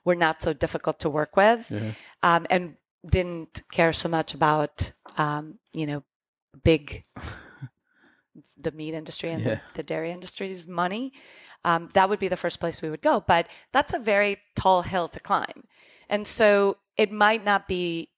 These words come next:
Speaker 1: the best place to spend our resources where we can really
Speaker 2: Mm-hmm.
Speaker 1: make a bigger impact going through, per-, for example, insurance companies who can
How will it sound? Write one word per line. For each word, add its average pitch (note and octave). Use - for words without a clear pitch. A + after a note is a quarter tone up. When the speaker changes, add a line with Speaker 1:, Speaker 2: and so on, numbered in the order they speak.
Speaker 1:
the E3
best D#3+
place D#3+
to -
spend D#3
our D#3
resources A#3
where F#3+
we F#3
can E3+
really G3
Speaker 2:
Mm-hmm. F#3
Speaker 1:
make E3
a D#3+
bigger D#3
impact D3+
going D3+
through, D#3
per-, D#3+
for -
example, D#3
insurance F3
companies D#3
who F3
can D#3+